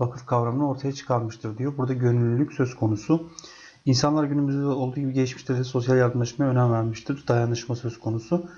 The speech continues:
Ve bu doğrultuda vakıflar ortaya çıkmıştır. Vakıfların olduğu yerde işbirliği de söz konusu ama ekonomik kazancın söz konusu olduğunu söyleyemeyiz. Bu nedenle sorumuzun doğru cevabı D seçeneği olacaktır.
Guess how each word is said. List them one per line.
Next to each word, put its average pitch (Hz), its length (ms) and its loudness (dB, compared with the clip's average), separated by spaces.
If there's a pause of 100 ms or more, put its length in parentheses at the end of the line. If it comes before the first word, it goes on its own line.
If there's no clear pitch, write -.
(440)
Ve 131 160 4
bu 139 80 -2
doğrultuda 120 380 4
vakıflar 120 340 0
ortaya 113 340 0
çıkmıştır. 143 360 -4
Vakıfların 127 440 0
olduğu 123 200 2
yerde 123 220 2
işbirliği 117 480 -4
de 120 60 -2
söz 127 220 -4
konusu 139 280 2
ama 127 120 0
ekonomik 131 420 -2
kazancın 123 460 0 (540)
söz 127 260 0
konusu 120 280 0
olduğunu 117 280 2
söyleyemeyiz. 135 640 2
Bu 127 40 4
nedenle 120 280 2
sorumuzun 117 440 2
doğru 120 200 4
cevabı 120 360 0
D 120 120 2
seçeneği 117 360 -2
olacaktır. 117 600 -4